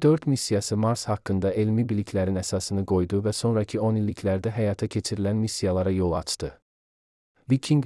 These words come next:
Curiosity və Perseverance kimi missiyalar Marsın keçmişində okeanların olduğunu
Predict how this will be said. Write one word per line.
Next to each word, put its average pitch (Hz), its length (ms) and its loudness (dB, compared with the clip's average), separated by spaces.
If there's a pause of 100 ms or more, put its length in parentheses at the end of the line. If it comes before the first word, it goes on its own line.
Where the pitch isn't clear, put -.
Curiosity 110 540 0
və 120 140 2
Perseverance 113 800 0
kimi 107 220 0
missiyalar 104 500 0
Marsın 104 400 -2
keçmişində 101 600 -2
okeanların 95 580 0
olduğunu 92 460 0